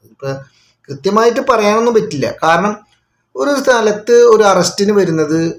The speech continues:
അറസ്റ്റിന് വന്നാലും അതിൻ്റേതായ മര്യാദകൾ, കാണിക്കേണ്ട മര്യാദകൾ അവർ കാണിക്കും എന്നുള്ളതാണ് എൻ്റെ ഒരു വിശ്വാസം. കാരണം എന്താണെന്ന് വെച്ചാൽ, പ്രത്യേകിച്ച് ഈ ഷാജൻ സക്കറിയയെ പോലുള്ള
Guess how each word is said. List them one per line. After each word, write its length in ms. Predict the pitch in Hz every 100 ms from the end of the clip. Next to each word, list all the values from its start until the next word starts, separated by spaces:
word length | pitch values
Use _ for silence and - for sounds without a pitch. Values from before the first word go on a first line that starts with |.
| -
അറസ്റ്റിന് 500 | 151 156 156 - 196
വന്നാലും 640 | 208 156 131 143 127 113 139 - 160
അതിൻ്റേതായ 800 | 170 202 214 226 226 240 240 240
മര്യാദകൾ, 840 | 233 190 165 170 170 170 175 175 180 202 196 -
കാണിക്കേണ്ട 800 | 151 156 160 - - 180 180 190 214 208 175
മര്യാദകൾ 540 | 147 147 151 156 165 175
അവർ 120 | 147 -
കാണിക്കും 440 | 147 139 139 160 160
എന്നുള്ളതാണ് 420 | 135 135 139 135
എൻ്റെ 160 | 131 123
ഒരു 100 | 120
വിശ്വാസം. 320 | 107 107 127 127
കാരണം 380 | 175 175 202 208
എന്താണെന്ന് 380 | 180 151 135 123
വെച്ചാൽ, 300 | 104 113 101 117 _ _ _ _ _ _ _ _ -
പ്രത്യേകിച്ച് 840 | 165 170 - 247 202 160 131 180 214 - _ _ _ _ _ _ _ -
ഈ 100 | 185 214
ഷാജൻ 380 | 190 175 175 180
സക്കറിയയെ 720 | 185 180 180 185 190 196 202 202
പോലുള്ള 400 | 170 143 143 151